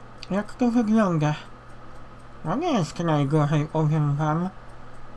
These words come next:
Mogłoby być lepiej. Tutaj się trochę przyczepić mogę do interpolacji włosów, ale nie dodałam subdivision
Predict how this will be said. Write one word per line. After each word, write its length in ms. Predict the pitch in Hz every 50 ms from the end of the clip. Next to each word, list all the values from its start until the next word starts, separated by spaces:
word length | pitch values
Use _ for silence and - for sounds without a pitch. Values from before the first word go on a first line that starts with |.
| - - - - - - - - - - -
Mogłoby 440 | 185 196 226 220 247 262 247 233 254
być 280 | 254 254 262 262 - -
lepiej. 720 | 262 262 262 262 262 - 233 226 226 233 240 262 285 302 - - - - - - - - - -
Tutaj 360 | 240 233 - - 254 247 247
się 160 | - - 254
trochę 400 | 247 247 240 240 240 233 247 226
przyczepić 680 | 220 - - 233 226 - - 240 240 240 - 226 226 208 - - - - - - - -
mogę 400 | 214 208 226 226 202 214 226 226
do 200 | 196 214 226 226
interpolacji 1300 | 220 220 226 226 220 - 226 226 220 220 214 - 214 220 220 220 220 220 226 - - - - 214 220 220 - - - - - - - -
włosów, 760 | 175 196 220 220 226 220 - - 233 233 254 277 - - - - - - - - - - - - - - - - -
ale 400 | 202 202 220 220 220 220 226 220
nie 180 | 220 233 240
dodałam 640 | 208 233 233 233 226 208 226 233 233 226 226 226 226
subdivision 960 | - - 240 226 220 220 208 202 226 226 214 226 233 226 208 226 226 208 208